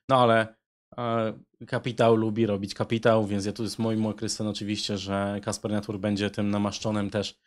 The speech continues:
przez to, że, że właśnie z dużymi korporacjami współpracuje.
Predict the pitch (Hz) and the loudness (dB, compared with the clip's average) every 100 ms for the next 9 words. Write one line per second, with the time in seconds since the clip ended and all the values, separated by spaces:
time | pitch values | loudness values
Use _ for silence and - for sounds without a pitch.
0 | _ _ - 123 104 113 101 - 104 98 | _ _ -6 -2 0 0 0 -2 -2 -2
1 | 104 - 101 101 101 - 110 101 - 98 | -6 -10 -6 -4 -4 -4 -4 -4 -4 -6
2 | 107 113 104 101 107 101 107 101 98 107 | -6 -4 -4 -4 -4 -2 -2 -4 -4 -6
3 | 104 101 160 143 | -4 -2 2 2